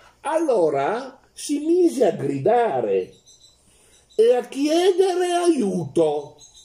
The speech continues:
"A Padre Abramo, aiuto, pietà, sto soffrendo." Eh, Dio, perché non lo sapevi che nell'inferno si soffre?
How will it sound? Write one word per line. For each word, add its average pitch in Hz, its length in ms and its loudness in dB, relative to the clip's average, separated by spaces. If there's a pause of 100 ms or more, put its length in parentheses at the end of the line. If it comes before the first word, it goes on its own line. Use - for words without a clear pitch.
(480)
"A 208 140 -8
Padre 349 460 0
Abramo, 415 1120 -2 (200)
aiuto, 370 1200 4 (220)
pietà, 381 1160 -2
sto 403 300 0
soffrendo." 277 1700 0 (2500)
Eh, 156 200 -8 (360)
Dio, - 320 -20
perché 95 340 -8
non 85 140 -8
lo 98 120 -6
sapevi 123 640 -4 (460)
che 127 140 -4
nell'inferno 113 680 -4
si 107 140 -16
soffre? 104 600 -10